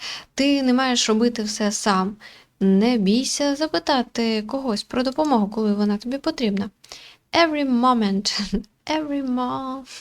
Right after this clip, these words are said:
<laughs> every moment is an opportunity to learn something new. Кожен момент — це можливість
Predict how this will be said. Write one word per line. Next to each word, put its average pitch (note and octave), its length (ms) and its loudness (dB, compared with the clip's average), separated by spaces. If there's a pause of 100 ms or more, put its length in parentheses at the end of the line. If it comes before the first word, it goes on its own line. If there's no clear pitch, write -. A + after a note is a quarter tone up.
(280)
<laughs> - 420 -8
every D4 220 2
moment B3+ 420 0 (400)
is A#3+ 320 2 (120)
an A#3 200 0 (120)
opportunity A#3 760 -4
to G#3 300 -2
learn A3 380 0 (120)
something G#3+ 360 -2
new. G3 220 0 (440)
Кожен A#3 380 2
момент — G3+ 540 0 (320)
це G#3 380 0
можливість G#3+ 680 -2